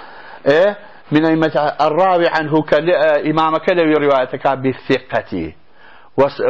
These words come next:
بالثقة متعلقة بوصفه يعني قوتي باور بيكراوة كقول الشافعي كثيراً: "أخبرني الثقة". كحديث روايتك يا إمام الشافعي، فەرمێ: "باوەڕ پێکراو بەم لێ گوت، ناوی ناینی".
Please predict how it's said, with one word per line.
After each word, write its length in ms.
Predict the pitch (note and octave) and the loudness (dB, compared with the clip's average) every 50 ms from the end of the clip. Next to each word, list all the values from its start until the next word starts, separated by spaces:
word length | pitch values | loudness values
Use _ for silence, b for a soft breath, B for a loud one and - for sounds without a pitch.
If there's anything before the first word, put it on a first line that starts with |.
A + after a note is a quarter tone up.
| C#3 C3+ | -2 -2
بالثقة 520 | C3 C3 - - D3 - - C#3+ - D#3+ | -4 -2 -2 -4 -2 -2 -2 -2 -2 -4
متعلقة 520 | D3 C#3 - C3+ C3+ C3+ C3+ C3+ - C3 | -4 -2 -2 -2 -2 -2 -4 -2 -2 0
بوصفه 720 | C3 C3 B2+ B2 B2 A#2+ - C3+ A#2 - - G#2 G2+ G2 F2 F#2 B B B B B B B - | 2 2 2 2 0 0 -2 -4 -2 0 -2 -2 -2 -4 -8 -10 B B B B B B B -2
يعني 300 | C3+ C#3 C#3 C#3+ C#3+ C#3+ | -2 0 0 0 -2 -2
قوتي 560 | C#3 C#3+ D3 C#3+ C#3+ - F3 F3 F3+ F3 F3 | 0 2 0 0 0 0 0 2 2 2 2
باور 640 | D#3+ D3 C#3 - - C3+ C3+ C3 C3 C#3 C#3+ C3+ - - | 0 -2 -4 -2 0 2 2 2 2 2 0 -2 -2 -2
بيكراوة 640 | C3+ B2 - - C3+ C3 B2 A2 G2+ F#2+ F2 D#2+ B B B B B B - | -2 -2 -2 0 0 2 2 2 2 0 -2 -4 B B B B B B -2
كقول 340 | - B2 - - E3+ E3 D3+ | -2 0 2 0 0 0 0
الشافعي 720 | C#3 - - D#3 C#3 C3+ - - D3 C#3+ D#3+ E3+ D#3+ D3 | -4 -2 0 0 0 0 -2 -4 -4 -2 0 0 0 0
كثيراً: 560 | C#3+ - C#3+ C3+ - D#3+ E3+ D#3+ D3+ D3 C#3+ C3+ - - | 0 -2 -4 -2 0 0 0 2 0 0 -2 -6 -4 -4
"أخبرني 600 | D3+ C#3 - - D3+ D3 E3+ E3+ D#3+ D3 C#3+ C#3 | -4 -4 -4 -6 -2 0 0 2 2 0 0 -2
الثقة". 720 | C3+ - - - C3+ A#2 - - - G#2+ G2+ - G2+ F#2 F#2 B B B B B B - | -6 -6 -4 -4 -4 -4 -4 -4 -6 -6 -4 -6 -10 -10 -10 B B B B B B -4
كحديث 440 | C3 - - C#3+ C#3+ D#3 D3 - D#3+ | -2 -2 -2 -2 -4 -6 -4 -2 0
روايتك 480 | D3+ C#3+ D3 D3 D#3 F3 F3+ F3+ E3 | 0 2 2 2 2 0 -2 -2 -2
يا 160 | E3 D3+ C#3 | -2 -2 0
إمام 180 | C#3 C#3 C3 C3 | -2 -4 -4 -6
الشافعي، 600 | B2+ - - C3 A#2+ A#2+ - B2+ C3 C#3 D#3 E3 D#3+ b b b b b b b b - | -6 -4 -2 -2 -2 -2 -4 -4 -2 -2 -2 -4 -4 b b b b b b b b -4
فەرمێ: 280 | - B2+ B2+ C3 C#3 C#3 C3 B2+ | -2 -2 0 2 0 0 0 0
"باوەڕ 300 | C#3 C3+ C3 C3+ C#3 C3 - - | 0 0 2 0 0 -2 -2 -4
پێکراو 500 | C3+ B2 B2 - C#3 D3+ D#3 D3 C3+ B2 | -4 -4 -2 -2 -2 0 2 0 0 0
بەم 160 | A#2+ A#2 A2 G#2 | -2 -2 -2 -4
لێ 80 | G#2 G#2 G2+ | -6 -6 -6
گوت، 140 | G2 F#2+ F#2+ | -6 -6 -6
ناوی 320 | G#2+ A#2 A#2 A2+ G#2+ A2 A2+ | -6 -4 -4 -4 -4 -4 -4
ناینی". 460 | A#2 A#2+ A2 G2+ F2+ E2 D#2 D#2 D#2+ | -4 -4 -6 -6 -8 -12 -14 -16 -18